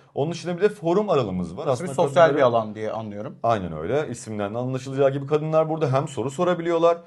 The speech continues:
Speaker 1: hem anket açabiliyorlar, hem de bir şeyler itiraf edebiliyorlar ve
Speaker 2: Hı hı.
Speaker 1: bunu anonim yapabiliyorlar.
Speaker 2: Okey.
Speaker 1: Çünkü az önce de anlattığım gibi aslında kadınların problemi bir şeyleri dışa vuramamak, konuşamamak,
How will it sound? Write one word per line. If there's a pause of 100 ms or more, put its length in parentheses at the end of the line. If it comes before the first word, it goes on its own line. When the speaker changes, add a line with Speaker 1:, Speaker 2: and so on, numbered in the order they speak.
(160)
Speaker 1:
hem
anket
açabiliyorlar,
hem
de
bir
şeyler
itiraf
edebiliyorlar
ve
Speaker 2:
Hı
hı.
Speaker 1:
bunu
anonim
yapabiliyorlar.
Speaker 2:
Okey.
Speaker 1:
Çünkü (340)
az
önce
de
anlattığım
gibi
aslında
kadınların
problemi (240)
bir
şeyleri
dışa
vuramamak,
konuşamamak,